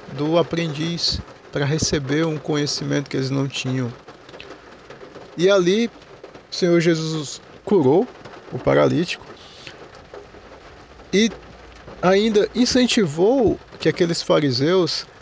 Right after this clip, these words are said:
elevassem o nível de intenção deles, de expectativa deles. Porque ele disse: "Olha, o que é isso que vocês estão falando no coração de vocês? Quem é esse que diz blasfêmias? Porque quem pode perdoar os pecados senão Deus?"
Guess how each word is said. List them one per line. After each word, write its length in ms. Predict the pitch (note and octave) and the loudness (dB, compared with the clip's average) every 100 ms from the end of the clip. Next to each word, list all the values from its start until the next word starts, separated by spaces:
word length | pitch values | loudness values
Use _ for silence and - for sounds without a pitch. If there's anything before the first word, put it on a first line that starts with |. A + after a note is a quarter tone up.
| - | -2
elevassem 1080 | F#3+ B3+ B3 F#3 C#3+ E3+ C#4 A#3+ - E3 C3 - - - _ - | 2 4 4 2 0 -2 -2 -6 -6 -6 -6 -14 -20 -20 _ -8
o 80 | G3+ | -4
nível 800 | F3+ F3 A3+ C4 G3 E3+ C3+ - - | -4 -2 0 0 2 0 0 -6 -10
de 420 | D#3 A3+ C4 C4 - | -8 -4 -4 -6 -4
intenção 560 | A#3 - B3 - A3+ | -4 0 -2 0 -4
deles, 440 | G#3 F3 G3 E3+ C#3+ | -2 2 2 2 -4
de 80 | D#3+ | -6
expectativa 840 | - - F3 - E3+ D#3 E3 E3 | -8 -2 -2 -2 -6 -4 -4 -4
deles. 580 | C3+ C3 C3 B2 - - - - - - - - | -2 -2 -2 -4 -10 -12 -20 -20 -20 -20 -20 -14
Porque 540 | - D#3+ - G#3 G3+ F#3+ - | -8 -6 2 4 4 0 -2
ele 200 | F#3 G3+ | 0 0
disse: 360 | F3 F3 - F#3 | 0 -2 0 -2
"Olha, 340 | G#3+ F3+ A#2+ - - - - - - | 0 -2 -4 -10 -20 -20 -20 -20 -14
o 80 | F3+ | -6
que 100 | - | 0
é 80 | |
isso 260 | F#3+ F#3 - | 2 2 -2
que 80 | E3+ | -4
vocês 880 | D3+ D3+ D#3 D3 C3+ B2+ - - - - | -4 -4 -2 -2 -4 -6 -10 -10 -12 -14
estão 260 | - D3 C#3 | -6 -4 -4
falando 400 | - D#3 D3+ E3 | 0 0 2 0
no 140 | C3+ | -2
coração 360 | C3+ D3 C#3+ D3 | -4 -4 -4 -6
de 100 | C#3 | -6
vocês? 600 | B2+ B2 - C3+ B2 - | -4 -6 -4 -2 -2 -6
Quem 160 | - F3 | -6 -4
é 80 | C#3 | -2
esse 340 | C#3 D#3+ - | 0 0 -4
que 120 | - | -8
diz 200 | C#3 C#3+ | -4 -2
blasfêmias? 800 | C#3 B2+ C3 - - D3+ C#3 A#2+ | -2 -4 -4 -8 -4 -2 -2 -6
Porque 340 | - C#3+ C3 C#3 | -6 -8 -4 -4
quem 180 | - G3+ | -2 0
pode 360 | - F3 E3+ | 4 4 2
perdoar 340 | C#3+ D#3 D3 D3 | 0 -2 0 -4
os 100 | D3+ | -2
pecados 520 | C#3+ C#3+ D#3 E3 C#3+ | -8 -4 2 2 2
senão 320 | - D3 D3 | -2 0 0
Deus?" 500 | C3+ D#3 C#3 - - | 2 2 2 -4 -10